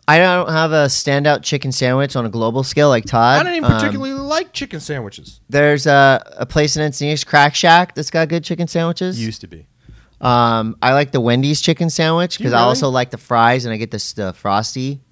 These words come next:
Speaker 2: How often do you eat Wendy's?
Speaker 1: M-, maybe once every four months.
Speaker 2: Like a road trip?
Speaker 1: Yeah, like, or, or if I, you know, whatever, if I just want some French
Speaker 2: Wendy's is,
Speaker 1: fries.
Speaker 2: Wendy's always seems like it's, like, one of those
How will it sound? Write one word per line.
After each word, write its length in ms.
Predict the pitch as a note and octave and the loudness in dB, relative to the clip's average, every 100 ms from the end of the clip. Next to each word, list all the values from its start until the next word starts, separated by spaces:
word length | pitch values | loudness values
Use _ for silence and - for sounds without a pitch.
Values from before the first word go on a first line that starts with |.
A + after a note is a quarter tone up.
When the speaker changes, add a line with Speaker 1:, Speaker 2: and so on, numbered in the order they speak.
| _ | _
Speaker 2:
How 140 | - F#3 | -12 -12
often 240 | G3+ G3 | -10 -12
do 60 | F3 | -14
you 60 | |
eat 160 | C#3 A2+ | -14 -14
Wendy's? 400 | G#2 G#2+ D#2 A2 | -16 -18 -18 -18
Speaker 1:
M-, 80 | G#2+ | -12
maybe 380 | A#2 A2+ A2 G#2+ | -6 -4 -4 -4
once 320 | F#2+ G2 F#2+ | -4 -6 -4
every 200 | G#2 F#2+ | -6 -8
four 280 | F#2 G2+ G2 | -8 -6 -4
months. 460 | F#2+ F#2 A2+ - - _ - | -2 -4 -6 -12 -16 _ -20
Speaker 2:
Like 120 | G#2 | -18
a 140 | G#2+ G2 | -16 -14
road 300 | F#2+ G#2 A2 | -12 -12 -14
trip? 240 | - C3 _ _ | -14 -16 _ _
Speaker 1:
Yeah, 360 | E3+ D#3+ D3 C#3 | 4 8 10 8
like, 220 | C3 - | 6 -2
or, 320 | - C3+ C3 - | 2 4 4 2
or 200 | C3 B2+ | 0 0
if 120 | A#2 | 0
I, 160 | A#2+ A2+ | -4 -4
you 140 | A2 | -4
know, 100 | G#2+ | -6
whatever, 460 | G#2 G#2 G2 G2 F#2 | -4 -2 -2 -4 -10
if 140 | F#2 | -8
I 80 | G2 | -8
just 180 | F#2+ - | -8 -8
want 140 | F#2+ F#2+ | -10 -10
some 80 | - | -8
French 140 | D3+ | -6
Speaker 2:
Wendy's 140 | - C4+ | -4 -4
is, 40 | |
Speaker 1:
fries. 380 | A3 D#2+ D2 - - | -6 -6 -8 -14 -8
Speaker 2:
Wendy's 320 | E3+ C#4+ G3+ | -6 -4 -6
always 240 | E3 D#3+ | -6 -8
seems 220 | - D3+ | -10 -12
like 120 | C#3 A#2 | -12 -12
it's, 140 | G#2+ | -14
like, 160 | G#2+ A2+ | -14 -14
one 140 | A#2 | -14
of 40 | |
those 280 | A#2 A2 - | -12 -12 -14